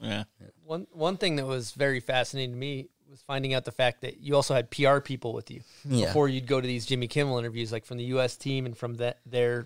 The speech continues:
Speaker 2: P R people, right? Is that
Speaker 3: Yeah, it was not including me, just, like, the media team. It was, like, four people that was traveling with me. It was, it was kinda, that was, like, the most up-to-date I've been with politics in ages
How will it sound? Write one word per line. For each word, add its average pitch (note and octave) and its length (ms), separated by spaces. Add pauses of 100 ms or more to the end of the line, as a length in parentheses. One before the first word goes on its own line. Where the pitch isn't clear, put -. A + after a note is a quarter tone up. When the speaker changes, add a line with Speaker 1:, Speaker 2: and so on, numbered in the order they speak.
Speaker 2:
P C3 140
R B2 120
people, B2+ 340
right? A#2+ 320
Is C3 60
that B2+ 60
Speaker 3:
Yeah, B2+ 240
it B2 100
was C3+ 240 (100)
not B2 360
including C3 500
me, B2 160
just, B2 180
like, A2 140
the - 80
media A2 420
team. A#2 180
It A#2 40
was, A#2 80
like, F#2 140
four G#2 280
people F#2+ 320
that F2+ 140
was - 100
traveling F#2 420
with F#2+ 180
me. F#2+ 160
It G2 60
was, G2 280
it C#3+ 100
was D3 200
kinda, C3+ 240
that B2 160
was, C#3 120
like, C#3+ 140
the C3 80
most B2 180
up-to-date G#2 540
I've F#2+ 160
been G2+ 180
with F#2 140
politics G2+ 560
in F2+ 80
ages F#2+ 460